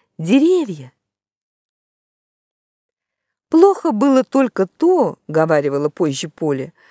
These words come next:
что тебе не давали спокойно на все смотреть». Вскрикнув «Деревья!», Дигори отскочил в сторону,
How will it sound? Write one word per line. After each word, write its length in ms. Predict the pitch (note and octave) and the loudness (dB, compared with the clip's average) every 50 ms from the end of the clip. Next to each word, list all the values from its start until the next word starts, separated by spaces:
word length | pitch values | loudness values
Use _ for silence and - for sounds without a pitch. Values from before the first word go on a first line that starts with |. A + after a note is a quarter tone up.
| _ _ _ | _ _ _
что 220 | _ - - F#4 F4+ | _ 0 0 0 2
тебе 260 | - F4 F4 F4+ F#4+ | 2 0 2 2 2
не 160 | F4+ F4 F4 | 2 2 0
давали 400 | C4 D#4 D4+ C4 D4+ D4+ C#4 C#4 | 0 0 2 2 2 0 0 -2
спокойно 560 | A#3+ - - B3 B3 - - D#4+ F4+ D#4+ C4 | -4 -2 -2 -2 -2 -2 -2 -2 -2 0 0
на 140 | G3 F#3 F#3 | 0 0 0
все 200 | F3+ - - B3 | -2 -4 -6 -6
смотреть». 720 | C4 - A3+ F#3+ D#3 D3 - D3+ D3+ D#3+ D#3 - _ _ _ _ _ _ _ _ _ _ _ _ _ _ _ _ _ - | -6 -4 -4 -4 -4 -4 -4 -4 -4 -4 -6 -8 _ _ _ _ _ _ _ _ _ _ _ _ _ _ _ _ _ -20
Вскрикнув 720 | - - - - F#4 E4+ E4+ - - C4 A#3+ A#3 - - _ _ | -18 -2 2 4 4 6 4 2 0 -2 -4 -4 -4 -8 _ _
«Деревья!», 840 | C#3+ C#3 C3+ E3+ B3 D#4 F#4 G#4+ G4+ D#4 A3+ F3 D#3 C#3 D3 E3 _ _ _ _ _ _ _ _ _ _ _ | -16 -10 -2 0 4 4 4 4 2 0 -2 -4 -6 -6 -8 -10 _ _ _ _ _ _ _ _ _ _ _
Дигори 380 | A3+ - F#4 F4+ C4+ D#4+ D4 D#4 | -2 0 2 2 2 2 2 0
отскочил 520 | D4 C#4+ - - - D#4 D4+ - D#4+ D4 | 0 -2 -2 -4 -4 -4 -2 -2 -2 -4
в 60 | B3 - | -4 -6
сторону, 560 | - - - D#4 C4 A3+ F3+ D#3+ D3 C#3+ | -8 -4 0 0 0 0 0 -4 -6 -8